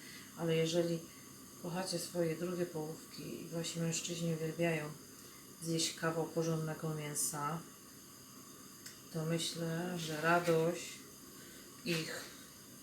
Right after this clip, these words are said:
jest tego warta. I zawijam, słuchajcie, tylko tak, o, parę razy. Żeby to mi się tylko nie robiło, ja tylko chcę to troszeczkę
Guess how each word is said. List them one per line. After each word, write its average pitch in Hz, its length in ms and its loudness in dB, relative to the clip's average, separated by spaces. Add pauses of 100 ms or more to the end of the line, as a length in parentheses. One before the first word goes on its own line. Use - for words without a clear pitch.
(960)
jest - 280 4
tego 165 260 4
warta. 139 520 0
I 180 100 -2
zawijam, 160 720 2
słuchajcie, 165 360 -4
tylko 233 360 2
tak, 185 240 2 (1200)
o, 156 180 0 (380)
parę 175 240 10
razy. 135 300 0 (600)
Żeby 233 160 0
to 240 100 8
mi 226 80 6
się 226 80 0
tylko 208 200 0
nie 196 120 4
robiło, 190 160 0
ja 208 60 4
tylko 240 220 6
chcę 233 160 2
to 202 240 2 (420)
troszeczkę 190 640 4